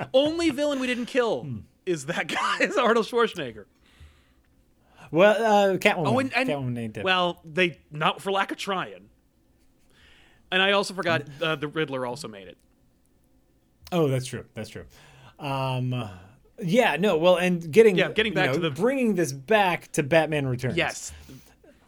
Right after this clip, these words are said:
Speaker 2: We start adding into Burton's movie, which are relatively grounded. Like, you know, Batman
Speaker 1: Yeah.
Speaker 2: eighty-nine is a relatively realistic-ish Batman.
Speaker 1: Yeah, at the very least, it's taking itself seriously. Like, you,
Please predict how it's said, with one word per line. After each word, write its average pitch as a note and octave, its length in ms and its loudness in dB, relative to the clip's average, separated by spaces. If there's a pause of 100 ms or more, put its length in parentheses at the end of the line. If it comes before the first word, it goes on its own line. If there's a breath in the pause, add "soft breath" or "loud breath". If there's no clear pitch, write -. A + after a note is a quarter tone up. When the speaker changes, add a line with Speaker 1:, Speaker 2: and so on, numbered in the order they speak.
Speaker 2:
We E3 180 0
start G3 540 2 (160)
adding E3 680 0
into E3+ 580 -4
Burton's D3+ 540 -4
movie, C3+ 260 0
which A3+ 320 -4 (180 loud breath)
are F3+ 300 -2
relatively F#3 1120 -4
grounded. G2+ 520 -10
Like, B2+ 220 -6
you E3+ 100 -6
know, C3 80 -4
Batman F3+ 380 -2
Speaker 1:
Yeah. D#3+ 140 0
Speaker 2:
eighty-nine C3+ 400 -6
is C3+ 160 -8
a C3+ 80 -8
relatively D#3 1300 -2
realistic-ish C3+ 2250 -4
Batman. A#2+ 280 -8 (100)
Speaker 1:
Yeah, B3+ 60 -4
at C#4+ 120 -2
the E4 60 -6
very E4+ 220 -6
least, A3+ 300 -10
it's - 140 -14
taking F3 400 -12
itself D#3 340 -10
seriously. F3 640 -10
Like, C3+ 200 -10
you, F3 280 -8